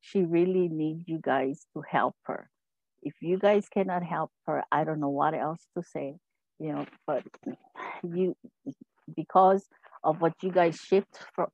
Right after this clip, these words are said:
to her, she does not want it. She can't afford it. And she's trying to help, um, ask you guys for your guys' help." And then, so she was happy that, you know, I was able to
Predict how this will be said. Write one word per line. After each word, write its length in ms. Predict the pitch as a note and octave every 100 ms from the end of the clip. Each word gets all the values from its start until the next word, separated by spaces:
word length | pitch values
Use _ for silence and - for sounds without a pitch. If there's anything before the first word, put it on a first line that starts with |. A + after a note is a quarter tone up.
| _
to 160 | - G#3
her, 420 | G#3+ F3 E3+ F3+ - _ _ _
she 140 | - E3
does 260 | D3 D3+
not 180 | E3+ D3+ -
want 300 | D#3 E3+ F#3
it. 220 | G3+ F#3+ - - _ _
She 80 | -
can't 260 | - E3 - -
afford 500 | C#3+ _ D3 D3+ E3+
it. 300 | F3+ F#3 - _ _ _ _
And 120 | D#3+
she's 220 | - E3 -
trying 300 | E3 D#3+ E3+
to 80 | F3+
help, 220 | E3+ D#3+ - - C#3
um, 220 | C3+ C3+
ask 220 | D3+ D#3+ -
you 100 | E3+
guys 260 | D3 C#3+ -
for 80 | D3+
your 160 | D3 D#3
guys' 280 | C3+ C#3+ - _
help." 260 | F3 D3 - _ _ _ _ _ _ _ _ _ _
And 180 | - C#3
then, 240 | C#3 C3 A2 _ - - _
so 360 | E3+ C3+ A#2+ - _
she 240 | - F#3
was 340 | F#3 E3+ -
happy 840 | - - F#3 F3 - F3+ D3 C#3+ E3+ -
that, 180 | C3+ -
you 140 | E3 D3+
know, 280 | C#3 C#3 - - -
I 80 |
was 240 | C#3+ C#3+ - -
able 400 | D#3 D#3+ D3 D#3 _
to 260 | D3+ C#3+